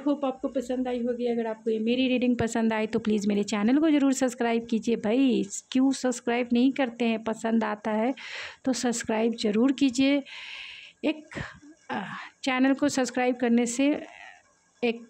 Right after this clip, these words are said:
मुझे support मिलता है, इस channel को support मिलता है।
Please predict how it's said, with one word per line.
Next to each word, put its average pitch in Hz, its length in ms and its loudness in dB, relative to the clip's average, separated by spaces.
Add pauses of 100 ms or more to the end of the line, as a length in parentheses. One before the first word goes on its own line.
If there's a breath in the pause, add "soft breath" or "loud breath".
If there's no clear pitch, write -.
(120)
मुझे 254 360 4
support 196 540 -4
मिलता 190 260 -4
है, 247 80 -2
इस - 140 -4
channel 226 300 -2
को 220 120 -6
support - 460 -8
मिलता 190 260 -4
है। 226 160 -6